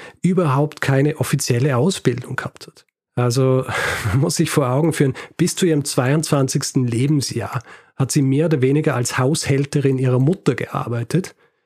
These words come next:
wird dann von ihrem Bruder nach England geholt,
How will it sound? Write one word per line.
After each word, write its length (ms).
wird 400
dann 240
von 280
ihrem 160
Bruder 440
nach 300
England 460
geholt, 280